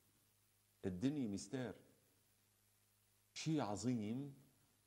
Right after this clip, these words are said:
تحس العقل عاجز. يعني اليوم بس يبلش العقل يفكك بالفيزي-، بال-، بالفيزياء وبال-، بال-، بالشيمي،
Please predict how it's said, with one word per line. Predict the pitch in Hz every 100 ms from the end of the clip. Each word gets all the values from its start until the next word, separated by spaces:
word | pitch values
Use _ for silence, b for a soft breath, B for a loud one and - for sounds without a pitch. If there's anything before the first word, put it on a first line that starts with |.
| -
تحس | 147 - 123
العقل | 101 120 101 113
عاجز. | 85 127 107 87 85 80 - - _ _ _ _ _ _ _ _ _
يعني | 95 95 107
اليوم | 107 131 139 143 127 -
بس | 95 117 - -
يبلش | 101 101 143 120 101 101
العقل | 95 120 -
يفكك | 104 - 131 - 101 -
بالفيزي-، | 90 92 - 120 104 92 85 - -
بال-، | 92 87 87 82
بالفيزياء | 87 - 101 92 117 - B B B B -
وبال-، | 85 92 87 90
بال-، | 85 90 85
بالشيمي، | 87 - 104 110 123